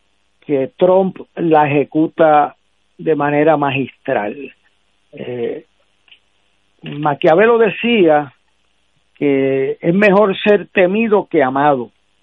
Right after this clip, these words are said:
porque el miedo es una emoción más continua y permanente que el amor. Que el amor sube y baja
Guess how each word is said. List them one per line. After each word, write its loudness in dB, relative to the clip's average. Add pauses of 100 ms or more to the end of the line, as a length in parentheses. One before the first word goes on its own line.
(540)
porque -2
el 2
miedo 2
es 0
una 0
emoción -2 (520)
más 0 (160)
continua -2 (500)
y 0
permanente 0
que 2
el 4
amor. -2 (920)
Que -2
el 0
amor 0
sube 2
y -2
baja 2